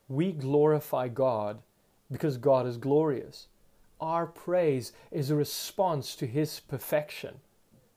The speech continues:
Our attitude in prayer, therefore, is one of grateful humility, giving God all the praise for his answers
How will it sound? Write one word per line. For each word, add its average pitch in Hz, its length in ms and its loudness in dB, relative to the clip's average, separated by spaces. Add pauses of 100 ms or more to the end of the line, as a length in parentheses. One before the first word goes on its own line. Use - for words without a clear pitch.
(240)
Our 120 180 -2
attitude 131 440 -4
in 117 120 -6
prayer, 170 340 0
therefore, 117 480 -4 (360)
is 120 100 -2
one 147 220 4
of 117 160 -4
grateful 147 640 4
humility, 131 720 -4 (480)
giving 131 220 -2
God 127 200 4
all 156 240 2
the 156 120 -4
praise - 540 -8 (140)
for - 160 -6
his 123 120 -6
answers 123 680 -10